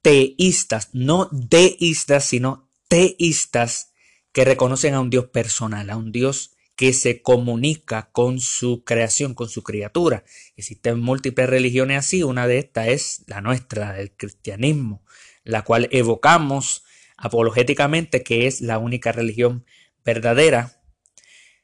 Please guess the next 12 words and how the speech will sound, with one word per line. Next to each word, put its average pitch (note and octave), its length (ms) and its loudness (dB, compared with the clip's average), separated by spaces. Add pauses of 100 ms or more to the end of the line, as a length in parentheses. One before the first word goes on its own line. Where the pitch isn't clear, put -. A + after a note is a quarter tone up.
(340)
Y F#3 180 4
adentro F#3+ 600 6
de F3 100 4
la E3+ 100 2
religión D3+ 540 2
cristiana D3+ 540 0
existen C3+ 540 -4
múltiples, C#3+ 1200 -2
eh, A#2+ 420 0
denominaciones C#3 800 0
y C3+ 120 -2
múltiples C3+ 560 -4